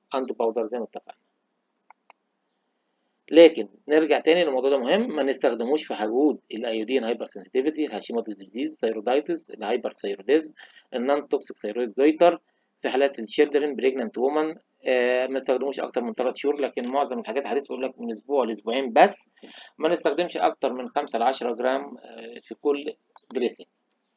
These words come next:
كافكت بتاعه قال لك ان ال-، ال-، الاورجانيزم،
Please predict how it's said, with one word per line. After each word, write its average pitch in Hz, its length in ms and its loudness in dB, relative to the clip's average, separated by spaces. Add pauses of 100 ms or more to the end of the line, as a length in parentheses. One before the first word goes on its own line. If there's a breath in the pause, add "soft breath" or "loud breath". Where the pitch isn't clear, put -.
(760 soft breath)
كافكت 156 460 6
بتاعه 196 380 8
قال 190 180 6
لك 180 180 6
ان 151 120 0
ال-، 120 240 -6
ال-، 110 160 -10
الاورجانيزم، 160 880 0